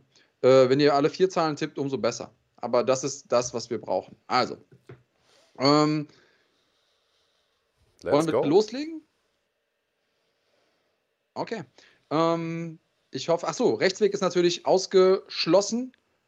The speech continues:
Speaker 1: Und, ähm, ich fange an mit der ersten Frage. Ist relativ einfach. Einige von euch antizipieren schon mal.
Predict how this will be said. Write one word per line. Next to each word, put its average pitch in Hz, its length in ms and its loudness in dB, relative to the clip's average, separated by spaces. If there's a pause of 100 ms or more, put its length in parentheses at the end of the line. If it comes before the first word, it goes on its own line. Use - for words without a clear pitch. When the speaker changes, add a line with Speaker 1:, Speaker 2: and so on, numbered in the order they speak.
(160)
Speaker 1:
Und, 165 680 0
ähm, 160 760 0 (1500)
ich 165 240 -2
fange 170 260 0
an 147 400 -2
mit 131 420 -4
der 123 600 0
ersten 127 640 -4
Frage. 165 560 2
Ist 131 240 0
relativ 156 300 0
einfach. 180 360 0
Einige 156 260 -2
von 156 100 -6
euch 147 200 2
antizipieren 151 680 -2
schon 214 220 2
mal. 208 260 2